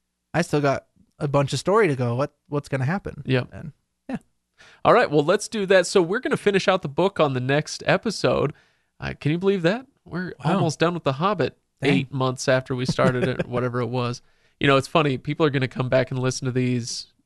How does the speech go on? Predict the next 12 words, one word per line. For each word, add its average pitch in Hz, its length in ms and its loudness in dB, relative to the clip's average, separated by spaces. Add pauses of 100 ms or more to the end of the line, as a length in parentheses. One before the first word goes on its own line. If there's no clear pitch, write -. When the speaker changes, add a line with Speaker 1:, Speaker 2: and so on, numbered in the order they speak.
(140)
Speaker 2:
you 127 180 -4
know, 73 220 -8 (280)
for 85 360 -2
the 107 100 -4
next 98 240 -6
year, 117 220 -4
two - 160 -6
years, 120 340 -6
five 123 300 -2
years. 123 260 -2 (340)
And, 120 480 -2
uh, 117 220 -4